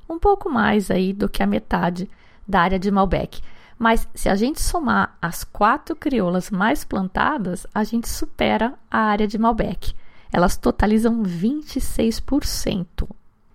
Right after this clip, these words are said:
Essa estatística é do Instituto Nacional de Vitivinicultura, ano dois mil e vinte e dois, tipo ontem.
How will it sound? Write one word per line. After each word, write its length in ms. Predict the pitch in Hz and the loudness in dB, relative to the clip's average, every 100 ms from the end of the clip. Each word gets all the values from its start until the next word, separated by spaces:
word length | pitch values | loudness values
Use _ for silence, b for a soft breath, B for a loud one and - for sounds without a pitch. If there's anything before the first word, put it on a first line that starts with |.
| - - | -20 -8
Essa 220 | 170 - | -6 -4
estatística 680 | 185 - 196 226 214 - 220 | -2 0 -2 -2 -4 0 2
é 220 | 202 208 | 4 2
do 240 | 196 190 190 | 2 0 0
Instituto 460 | 196 196 - - | 0 -4 -6 -2
Nacional 540 | 202 - - 180 196 269 | -2 -2 -2 2 2 2
de 180 | 208 | 0
Vitivinicultura, 1040 | 185 196 - 180 180 - 196 - 226 - - - - | 0 -2 -2 -4 -4 -6 -4 0 2 2 0 -14 -4
ano 340 | 196 214 277 269 | 2 2 0 -4
dois 400 | 175 190 254 247 | -4 2 2 2
mil 220 | 214 214 320 | 0 2 2
e 80 | |
vinte 280 | 262 294 330 | 0 -2 -4
e 40 | 359 | 0
dois, 540 | 202 190 208 - - | 4 4 2 -4 -8
tipo 380 | - 202 - - - | -6 -2 0 -2 2
ontem. 520 | 226 202 - 202 | 2 2 0 -2